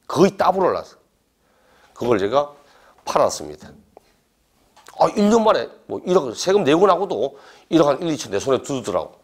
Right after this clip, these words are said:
그러니까 애들한테 봐. 내가 이런 사람이라고. 응? 그러면서 또 중간 좀 육 개월 좀 지났을 때 맹 또 그 친구하고 같이 어울려가 또 집사람하고 같이 술 마시다 보니까 이,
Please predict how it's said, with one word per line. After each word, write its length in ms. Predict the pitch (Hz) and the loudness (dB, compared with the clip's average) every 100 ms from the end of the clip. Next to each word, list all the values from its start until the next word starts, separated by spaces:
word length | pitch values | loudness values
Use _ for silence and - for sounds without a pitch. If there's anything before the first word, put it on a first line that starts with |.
| _ _ _ _ _ - | _ _ _ _ _ 2
그러니까 200 | 143 127 | 2 4
애들한테 360 | 117 104 104 - | 0 -2 -6 -8
봐. 260 | 107 98 - _ _ - _ | -6 -6 -8 _ _ -20 _
내가 280 | 80 92 90 | -10 -6 -6
이런 320 | 92 90 85 | -6 -4 -4
사람이라고. 1000 | 80 78 78 78 78 - - 147 - _ _ _ _ _ - | -4 -4 -4 -6 -6 -6 -4 -4 -6 _ _ _ _ _ -8
응? 180 | 143 202 - - - - - - - - | -6 -6 -14 -20 -20 -20 -20 -20 -8 0
그러면서 440 | 135 170 190 175 - | 2 4 4 2 0
또 320 | 185 - - - - _ _ _ - | -2 -2 -10 -20 -20 _ _ _ -10
중간 420 | - 139 156 170 | -4 2 4 4
좀 180 | 180 175 | 0 -6
육 140 | 190 | -4
개월 160 | 226 202 | 0 0
좀 120 | 190 | 0
지났을 360 | 143 113 92 - | 0 0 0 -4
때 320 | 101 147 156 - _ | 0 0 -4 -18 _
맹 240 | 107 185 185 | 0 0 0
또 100 | 175 | -4
그 140 | 120 | -6
친구하고 460 | - 131 110 104 98 | -4 -2 2 2 2
같이 500 | 95 - 135 - _ | -4 -6 -10 -10 _
어울려가 440 | 95 107 98 92 | -2 2 2 0
또 100 | - | -4
집사람하고 320 | 90 - 95 85 | -10 -6 -6 -6
같이 140 | - | -4
술 100 | 139 | -2
마시다 160 | 110 98 | -2 -2
보니까 260 | 92 - | -8 -10
이, 60 | - | -12